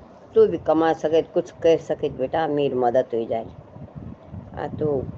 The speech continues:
कहीं शहर जा दी, अब वह कुछ काम मिलल ते थी, तो थोड़ा बहुत हमार खर्चा चल जाल, गुजर बसर हो जाल।"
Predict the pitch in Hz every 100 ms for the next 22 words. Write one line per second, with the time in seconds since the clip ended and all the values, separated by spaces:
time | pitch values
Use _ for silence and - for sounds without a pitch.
0 | - - - 156 - 117 - 165 147 123
1 | 131 143 175 233 - - - - - -
2 | 147 160 143 - - - - - - 165
3 | 160 113 - - 151 151 151 147 143 139
4 | 147 131 127 160 190 - - - - -
5 | - - - - - - - 143 143 120
6 | - - - - - - - - - -
7 | - - 233 214 156 139 143 135 143 139
8 | - 208 220 226 233 233 226 220 220 226
9 | - - - - - 185 202 202 196 202
10 | 196 196 190 196 196 196